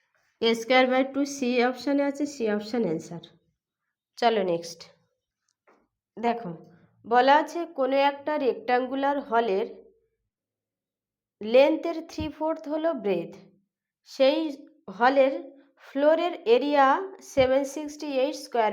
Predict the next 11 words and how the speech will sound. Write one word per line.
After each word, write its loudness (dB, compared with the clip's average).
মিটার, -8
তাহলে 0
লেন্থ 2
আর -2
ব্রেথের -4
মধ্যে -4
ডিফারেন্স -4
কত? -10
লেন্থের 2
থ্রি -4
ফোর্থ, -8